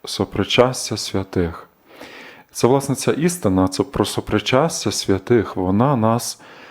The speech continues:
сьогодні спонукає до того, щоби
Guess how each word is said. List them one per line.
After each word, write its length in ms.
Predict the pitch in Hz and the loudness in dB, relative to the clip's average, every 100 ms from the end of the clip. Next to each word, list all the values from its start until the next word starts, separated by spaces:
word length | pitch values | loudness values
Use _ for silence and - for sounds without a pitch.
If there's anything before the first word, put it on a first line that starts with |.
| - - - | -20 -20 -10
сьогодні 560 | - 101 110 170 143 | -2 2 4 4 2
спонукає 960 | - - 101 95 - 117 123 120 110 101 _ _ | -2 0 0 0 2 2 2 2 0 -2 _ _
до 100 | 107 | -6
того, 300 | - 135 123 | 0 2 2
щоби 600 | 104 - 104 92 104 104 | 0 -2 -2 2 4 4